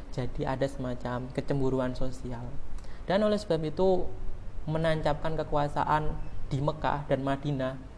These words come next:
yang keduanya juga merupakan, eh, sarangnya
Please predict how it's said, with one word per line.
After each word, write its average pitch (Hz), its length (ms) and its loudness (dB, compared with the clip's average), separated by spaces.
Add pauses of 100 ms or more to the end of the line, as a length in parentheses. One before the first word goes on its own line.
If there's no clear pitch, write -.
yang 143 180 0
keduanya 139 460 0
juga 139 180 -2
merupakan, 131 460 -2 (480)
eh, 131 480 -2
sarangnya 139 1000 -2